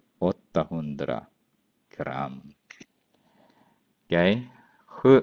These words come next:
millisekunder betyder den. Jag skulle göra den till sekunder. Okej. Så om vi skulle gå tillbaka här nu. Jag har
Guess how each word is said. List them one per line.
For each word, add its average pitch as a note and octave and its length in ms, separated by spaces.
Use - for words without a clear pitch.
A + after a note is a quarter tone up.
millisekunder G2+ 1400
betyder C#2+ 420
den. C#2+ 400
Jag E2+ 240
skulle E2+ 300
göra E2+ 320
den D2 220
till F#2 400
sekunder. F2+ 1040
Okej. F#2+ 320
Så - 160
om D#2+ 120
vi E2 100
skulle F2 300
gå E2 140
tillbaka D#2 540
här E2 220
nu. D#2 280
Jag E2 200
har E2 240